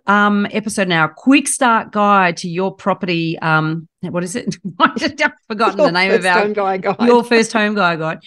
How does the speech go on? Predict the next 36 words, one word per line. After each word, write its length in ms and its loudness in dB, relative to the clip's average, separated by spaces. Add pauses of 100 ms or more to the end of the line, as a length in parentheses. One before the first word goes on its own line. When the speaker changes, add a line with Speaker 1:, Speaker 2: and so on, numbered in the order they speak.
(320)
Speaker 1:
The 140 -2
quick, 340 -6
the 100 -2
quick 300 0
step, 500 -2
um, 580 0 (120)
the 80 -14
quick 220 -6
starter 300 0
guide 360 0 (220)
is 320 2
episode 560 0
seventy-three, 1400 -2 (220)
and 160 2
that 120 4
is 180 -2
when 300 2
should 260 -2
you 80 -2
do 200 0
the 80 -4
course. 380 -8
Now, 180 2
Speaker 2:
Yes. 80 -8
Speaker 1:
obviously, 1000 0 (120)
we 260 0
have 200 4
a 60 -2
course 680 -4 (320)
that 160 0
we 140 2
would 160 -2
like 300 0
you 100 -4
to 60 -8
buy. 420 -12